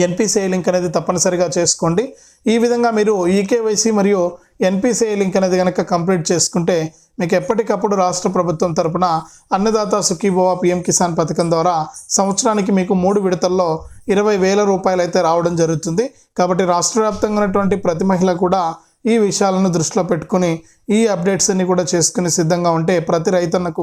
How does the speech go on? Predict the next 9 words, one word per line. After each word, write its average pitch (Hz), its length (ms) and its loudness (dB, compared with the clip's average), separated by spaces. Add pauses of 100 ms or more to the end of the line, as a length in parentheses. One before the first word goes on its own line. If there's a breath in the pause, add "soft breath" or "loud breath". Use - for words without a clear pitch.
కూడా 175 180 2 (440 loud breath)
సంవత్సరానికి 196 600 0 (420 loud breath)
ఇరవై 180 280 2
వేల 185 160 2 (100)
రూపాయలు 185 320 0
అయితే 170 240 -2
వస్తాయి. 220 280 0 (320 soft breath)
మరి 185 160 2
ఇప్పుడు 185 180 0